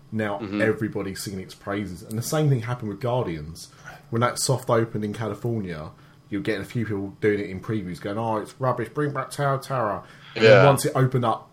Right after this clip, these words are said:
Speaker 1: um, to the masses, everyone's like, "Oh my God, why can't this be
Speaker 2: Mm-hmm.
Speaker 1: in every Tower of Terror?" So
Speaker 2: Yeah, no, 'cause the,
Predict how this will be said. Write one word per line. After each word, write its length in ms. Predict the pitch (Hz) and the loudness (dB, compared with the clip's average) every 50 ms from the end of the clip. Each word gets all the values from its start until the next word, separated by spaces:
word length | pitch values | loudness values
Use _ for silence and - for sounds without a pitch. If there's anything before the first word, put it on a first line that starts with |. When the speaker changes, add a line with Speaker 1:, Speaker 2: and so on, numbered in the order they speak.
| - - - - - - | -20 -20 -20 -20 -10 -4
Speaker 1:
um, 400 | 113 110 107 104 104 101 104 107 | 0 2 2 2 2 0 -2 -6
to 140 | - - 110 | -8 -6 -4
the 60 | 104 | -2
masses, 640 | 107 117 127 127 123 - - 90 82 82 82 - - - | 0 2 2 0 0 -2 -8 -10 -10 -10 -12 -12 -14 -8
everyone's 420 | - 107 107 101 104 98 95 90 - | -4 -4 -4 -4 -4 -6 -8 -8 -8
like, 440 | 95 92 95 92 90 87 - - - _ _ _ _ - | -8 -6 -6 -6 -8 -8 -12 -16 -20 _ _ _ _ -2
"Oh 120 | 113 107 | -2 -2
my 140 | 104 107 95 | -2 -2 -6
God, 360 | 95 - 110 101 95 - - - - - | -4 -2 -2 -2 -4 -6 -10 -16 -18 -10
why 180 | - 104 107 110 | -6 -6 -4 -4
can't 320 | 110 - 117 107 98 98 | -4 -6 -6 -6 -6 -6
this 140 | 95 92 - | -10 -12 -10
be 100 | - 110 | -6 -4
Speaker 2:
Mm-hmm. 280 | 131 120 117 117 113 107 | -2 -2 -2 -2 -4 -6
Speaker 1:
in 80 | 104 - - | -8 -8 -6
every 320 | 107 107 - - 101 87 | -6 -6 -6 -8 -10 -12
Tower 280 | - - 82 80 82 82 | -12 -12 -12 -12 -12 -14
of 60 | 76 | -14
Terror?" 280 | - 87 78 78 78 80 - | -14 -14 -14 -14 -14 -14 -16
So 340 | - - 92 87 85 82 82 - - - - - - - - - - - - - - - - - - - _ _ - - | -16 -14 -12 -12 -12 -12 -14 -16 -16 -14 -14 -14 -16 -20 -20 -20 -20 -20 -20 -20 -20 -20 -20 -20 -20 -20 _ _ 0 4
Speaker 2:
Yeah, 280 | 110 107 101 98 101 | 6 8 8 8 8
no, 300 | 104 107 104 101 101 98 | 6 4 4 4 4 2
'cause 260 | 95 - 131 127 113 107 | 2 2 2 2 4 6
the, 180 | 127 127 - | 6 6 6